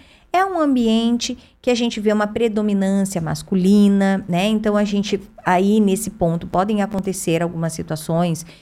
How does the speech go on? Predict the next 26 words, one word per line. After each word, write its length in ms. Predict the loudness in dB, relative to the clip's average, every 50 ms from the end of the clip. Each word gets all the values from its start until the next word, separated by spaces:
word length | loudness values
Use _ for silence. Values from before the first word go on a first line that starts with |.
| _ _ _ -6
em 120 | -2 0
alguns 400 | 0 0 0 0 0 0 0 0
ambientes 680 | 0 0 0 0 0 0 0 -2 -4 -6 -8 -12 -14 -16 -20 -20 _ _ -8
de 200 | -4 -2 0 0
um 160 | 0 0 0
assédio 680 | -2 -2 -2 -2 -2 -2 0 -2 -4 -4 -6 -6 -6
sexual 840 | -4 -4 -4 -4 -6 -4 -2 -2 0 2 2 2 2 2 2 0
até, 480 | -2 -2 -2 0 0 0 2 2 0 0
né? 280 | 0 0 0 -2 -4 -6 -10 -16 -20 -18 _ -8
Mas 120 | -4 -2
a 60 | -2 0
gente 260 | 0 -2 -2 -4 -4
também 300 | -2 -2 0 0 0 0
aborda 440 | 0 0 2 2 2 2 0 -2 -4
a 20 |
questão 320 | -4 -4 -4 -2 -2 0
do 120 | 0 0 0
assédio 380 | -2 -2 0 -2 0 2 2
moral. 440 | 2 4 4 4 4 4 2 0 -4 -14 _ _ _ _ _ _ _ _ _ _ _ _ -12 -6
Então, 180 | -2 0 0
o 20 | 0
que 100 | 0 0
que 140 | -2 -2
seria 260 | 0 0 0 0 0 0
o 60 | 0
assédio? 500 | -2 -2 0 0 0 0 0 -2 -4